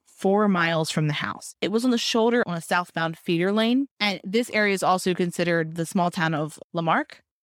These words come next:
So the truck was locked, and her keys, wallet, and driver's license were on the seat. The area was not far from where Shelley Sykes' car had been found, if you remember that from our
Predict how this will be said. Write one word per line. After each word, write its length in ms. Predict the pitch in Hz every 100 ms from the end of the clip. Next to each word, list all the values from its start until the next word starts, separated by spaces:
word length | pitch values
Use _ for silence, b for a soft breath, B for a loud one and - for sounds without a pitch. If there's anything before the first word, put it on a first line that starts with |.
| _
So 320 | - 214 180 -
the 80 | 226
truck 340 | - 214 214
was 160 | 285 233
locked, 300 | 165 175 -
and 140 | 180 180
her 120 | 190
keys, 400 | - 196 220 247
wallet, 280 | 196 185 -
and 120 | 165
driver's 400 | 160 147 170 185
license 460 | 214 214 233 214
were 120 | 180 160
on 120 | 151
the 80 | 156
seat. 320 | - - - _ _ -
The 80 | -
area 320 | 185 202 262
was 220 | 220 196
not 240 | 190 175 -
far 420 | 160 156 175 190
from 240 | - 170
where 120 | 160
Shelley 240 | 160 165 143
Sykes' 340 | - 233 -
car 220 | - 160
had 100 | 160
been 120 | 151 139
found, 520 | 160 147 147 147 - _ _
if 260 | - 170 -
you 120 | 175
remember 280 | 170 160 170
that 240 | 160 120 -
from 340 | 160 160 160
our 440 | - 156 151 143